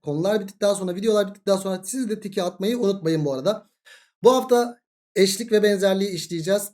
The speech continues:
Eşlik ve benzerlik ikisi birlikte vermek zorundaydım. E, o yüzden video sayısında ço-, yoğunluk görebilirsiniz. Yani toplam sekiz videoyla anlatacağız bunu. Eşlik iki videoyla, ondan sonra benzerliği de altı videoyla anlatacağım. Videonun çoğunluğuna bakmayın. Artık bundan sonraki konuları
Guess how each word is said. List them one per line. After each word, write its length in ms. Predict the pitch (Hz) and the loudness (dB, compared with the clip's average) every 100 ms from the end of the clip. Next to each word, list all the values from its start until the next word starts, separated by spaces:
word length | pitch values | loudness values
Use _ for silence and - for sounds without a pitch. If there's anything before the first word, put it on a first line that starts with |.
| _ - | _ -2
Eşlik 300 | 190 190 240 | -2 -2 2
ve 100 | 233 | 4
benzerlik 420 | 226 220 220 - | 4 2 0 -2
ikisi 260 | 160 - 220 | -10 -6 0
birlikte 360 | 208 208 220 | 0 0 0
vermek 320 | 180 185 202 196 | 2 2 0 0
zorundaydım. 600 | 190 208 214 208 220 - _ _ _ | -2 0 0 0 -2 -6 _ _ _
E, 100 | 165 | -2
o 180 | 190 233 | 4 4
yüzden 400 | 226 202 220 190 | 4 2 0 -2
video 220 | 202 220 | 0 0
sayısında 680 | 214 196 196 202 214 226 160 _ | 0 -4 -4 -4 -4 -4 -12 _
ço-, 140 | - 190 | -10 0
yoğunluk 440 | 180 202 220 220 | 2 4 2 0
görebilirsiniz. 580 | 175 196 196 196 170 156 | 2 2 2 0 -2 0
Yani 260 | 180 190 190 | 0 0 -2
toplam 340 | 190 196 202 | -4 -2 -4
sekiz 340 | 196 175 196 | -4 -6 -6
videoyla 340 | 175 185 185 180 | -4 -2 0 2
anlatacağız 440 | 156 151 143 131 | 0 -2 -6 -6
bunu. 240 | 139 214 - _ _ _ _ | -6 -8 -12 _ _ _ _
Eşlik 460 | 185 196 233 233 175 | 2 2 -2 -6 -8
iki 180 | 160 214 | -6 -2
videoyla, 600 | 208 214 208 220 220 _ _ _ | 4 4 4 0 -4 _ _ _
ondan 240 | 175 196 202 | -6 0 0
sonra 200 | 196 185 | 0 2
benzerliği 460 | 208 202 202 190 180 | 2 4 4 2 0
de 40 | |
altı 340 | 170 175 175 | 0 0 -2
videoyla 300 | 196 196 196 | -2 2 2
anlatacağım. 540 | 196 196 190 196 196 143 | 2 0 -4 -8 -8 -8
Videonun 340 | 196 254 247 | -2 0 0
çoğunluğuna 440 | 240 220 220 214 196 | 0 0 0 0 2
bakmayın. 440 | 214 220 214 220 - | 0 0 0 -2 -2
Artık 360 | 190 202 185 | -2 -2 -6
bundan 260 | 185 202 214 | -4 -2 -2
sonraki 320 | 214 202 202 | -2 -6 -6
konuları 480 | 202 202 208 240 | -6 0 0 0